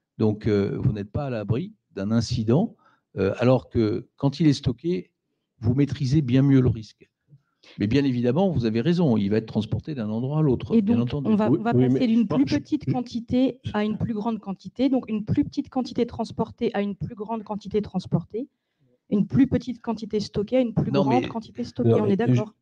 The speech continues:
Speaker 3: je pense qu'il y a aussi une question de planning. Je veux dire que le transport entre Lyon et Hectra peut se faire, euh, à un moment donné la nuit, alors qu'il peut être, euh, à tout moment entre Hectra et S T, parce que c'est à côté.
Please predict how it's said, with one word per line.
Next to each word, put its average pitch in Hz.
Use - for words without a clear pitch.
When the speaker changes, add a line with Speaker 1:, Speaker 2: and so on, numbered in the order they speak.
Speaker 3:
je -
pense 151
qu'il -
y -
a 120
aussi 117
une 135
question 117
de 107
planning. 117
Je -
veux 104
dire 120
que 107
le 110
transport 120
entre 113
Lyon 110
et 107
Hectra 104
peut 107
se -
faire, 101
euh, 85
à 87
un 90
moment 98
donné 104
la 101
nuit, 151
alors 101
qu'il 104
peut 120
être, 127
euh, 101
à 113
tout 131
moment 123
entre 113
Hectra 123
et 123
S 120
T, 160
parce -
que -
c'est -
à 107
côté. 131